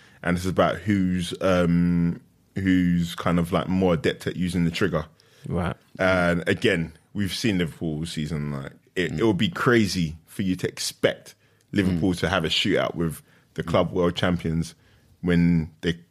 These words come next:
Speaker 1: can barely have a shootout against Brighton.
Speaker 3: Yeah.
Speaker 1: It, it doesn't make sense, innit?
Speaker 3: Mm.
Speaker 1: So, um, me, again, I'm more of a glass half empty guy.
Speaker 2: Right.
Speaker 1: So, <laughs> so
Speaker 2: So,
Speaker 1: I tempered my expectations
Speaker 3: Yeah.
Speaker 1: very quickly,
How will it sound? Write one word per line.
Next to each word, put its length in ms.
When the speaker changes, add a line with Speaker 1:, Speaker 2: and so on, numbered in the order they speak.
Speaker 1:
can 200
barely 240
have 180
a 20
shootout 460
against 340
Brighton. 380
Speaker 3:
Yeah. 260
Speaker 1:
It, 160
it 180
doesn't 260
make 160
sense, 360
innit? 140
Speaker 3:
Mm. 240
Speaker 1:
So, 520
um, 520
me, 480
again, 260
I'm 100
more 280
of 80
a 60
glass 320
half 240
empty 300
guy. 240
Speaker 2:
Right. 440
Speaker 1:
So, 280
<laughs> 380
so 200
Speaker 2:
So, 180
Speaker 1:
I 120
tempered 420
my 140
expectations 640
Speaker 3:
Yeah. 60
Speaker 1:
very 160
quickly, 380